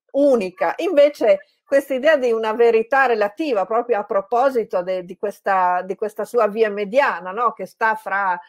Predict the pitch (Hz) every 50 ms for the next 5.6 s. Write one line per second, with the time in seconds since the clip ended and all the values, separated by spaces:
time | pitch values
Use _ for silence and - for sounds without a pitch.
0 | _ _ - 202 196 196 - 202 202 202 208 208 202 202 202 202 _ - 240 254
1 | 269 262 240 - - _ _ - 220 226 226 202 185 - - 202 196 208 202 208
2 | 208 - 226 208 - 233 226 233 - 254 247 233 - 240 277 330 302 269 240 208
3 | 202 226 208 226 233 254 269 240 - - 226 220 208 202 196 185 208 196 - 220
4 | 208 202 - 226 208 196 226 269 320 285 233 - - 208 196 - - 202 185 _
5 | _ - 233 254 254 254 233 196 190 185 180 185